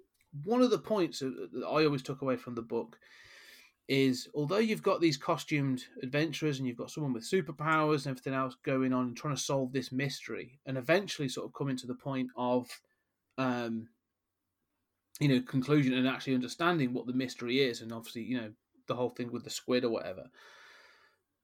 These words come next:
That's all fine. I mean, it's, it's almost like the Indiana Jones effect from Raiders of the Lost Ark. Like, you know, e-, even if they didn't do anything, even if they, you know, even if, like, Rorschach didn't investigate and Night Owl didn't get involved, like, the, the,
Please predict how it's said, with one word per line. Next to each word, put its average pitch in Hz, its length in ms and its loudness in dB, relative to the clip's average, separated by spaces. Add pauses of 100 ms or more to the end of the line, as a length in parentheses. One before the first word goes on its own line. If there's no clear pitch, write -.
(500)
That's 214 280 4
all 175 100 6
fine. 147 300 0
I 127 60 0
mean, 143 240 0
it's, - 260 -8
it's 175 240 -4
almost 190 260 0
like 131 120 -2
the 139 120 4
Indiana 131 320 4
Jones 139 280 0
effect - 360 -8
from 127 200 -6
Raiders 131 340 2
of 113 60 -8
the 117 60 -4
Lost 117 220 -6
Ark. 120 200 0
Like, 117 140 -4
you 135 40 -2
know, 131 60 -2
e-, 151 180 0
even 247 260 6
if 202 120 -2
they 175 180 4
didn't 151 300 4
do 147 260 4
anything, 139 540 0 (120)
even 196 220 0
if 160 120 -4
they, 175 140 2
you 175 120 4
know, 127 100 4
even 170 320 0
if, 139 180 -4
like, 131 300 0 (680)
Rorschach 147 480 -2
didn't 143 180 6
investigate 127 540 0
and 120 100 -6
Night 135 160 -2
Owl 127 120 -4
didn't 135 200 -2
get 127 160 -2
involved, 117 320 -6
like, 113 240 -6
the, 156 140 4
the, 143 260 2